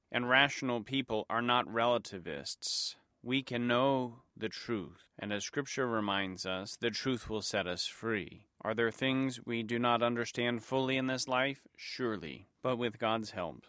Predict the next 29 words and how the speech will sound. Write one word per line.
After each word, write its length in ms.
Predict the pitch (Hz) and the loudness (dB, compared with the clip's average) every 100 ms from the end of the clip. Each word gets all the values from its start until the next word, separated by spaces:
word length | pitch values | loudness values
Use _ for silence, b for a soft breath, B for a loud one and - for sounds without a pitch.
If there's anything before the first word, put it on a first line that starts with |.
| _ | _
with 160 | - 123 | -4 -2
a 60 | |
sure 280 | 123 - 139 | -2 2 2
and 160 | 135 123 | 2 0
certain 360 | - 127 110 | 0 0 0
teaching 400 | 113 131 123 107 | -2 -2 -2 -2
of 140 | 101 95 | -4 -2
Mother 320 | 107 101 95 | -2 0 -2
Church, 880 | 90 - 107 82 - - - - - - | -6 -10 -8 -8 -10 -18 -16 -18 -16 -2
with 180 | 120 | -2
sacred 440 | 107 131 120 120 104 | 2 2 2 -2 -6
Scripture, 760 | - 151 - - 101 95 95 - _ _ | -4 -4 -4 -6 -4 -4 -4 -10 _ _
we 160 | 127 | 0
have 240 | 127 139 120 | 4 4 4
a 80 | 117 | 2
very 380 | 120 127 123 | 4 4 4
good 220 | 107 107 95 | 2 0 0
roadmap. 640 | 101 104 - 76 67 67 - b b - | 2 0 -2 -4 -4 -8 -14 b b -2
Remember, 380 | 139 151 147 | 6 8 8
it 80 | 139 | 4
was 160 | 131 117 | 2 0
the 100 | 120 | 6
devil 360 | 127 131 117 107 | 8 8 6 2
who 260 | 113 107 - | 0 0 -2
introduced 680 | 117 107 107 104 101 - | -4 -4 -2 -2 -2 -4
the 220 | 104 101 - _ | -2 -2 -4 _
hermeneutics 720 | - 123 113 117 113 107 113 | -2 0 2 2 0 0 -2
of 120 | 101 | -2
suspicion. 720 | - 104 - 113 - 117 120 | -2 -4 -2 -2 0 -2 -2